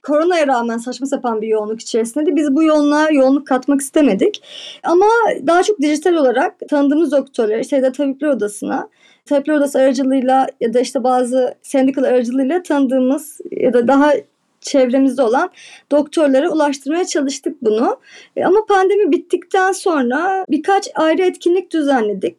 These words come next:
E, Türk Tabipler Odası ile birlikte, Ankara Şubesi ile birlikte özellikle birkaç etkinlik düzenledik.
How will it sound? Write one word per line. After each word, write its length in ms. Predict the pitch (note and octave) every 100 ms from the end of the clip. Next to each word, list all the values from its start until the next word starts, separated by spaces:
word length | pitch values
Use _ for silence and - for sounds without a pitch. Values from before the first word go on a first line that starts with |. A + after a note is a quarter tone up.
| -
E, 180 | A#3+
Türk 260 | A#3 C#4 C#4
Tabipler 400 | C#4+ C4 C4+ C4+
Odası 500 | C4+ A#3+ C4 - C#4
ile 320 | C#4 C4 B3
birlikte, 720 | B3+ B3 A#3+ - - D4+ E4+ - _ - _ -
Ankara 640 | C4+ C#4 C#4 B3 A#3+ G#3+ - - -
Şubesi 520 | - A#3+ A3+ A3+ A#3
ile 200 | G#3+ G3
birlikte 380 | G3 F#3+ - G#3
özellikle 720 | F#3 G3+ G3+ G#3 - - C#4
birkaç 280 | - D4
etkinlik 520 | C#4 C#4 - C#4 D4 C4
düzenledik. 680 | A3+ G3+ F#3+ F#3+ - G#4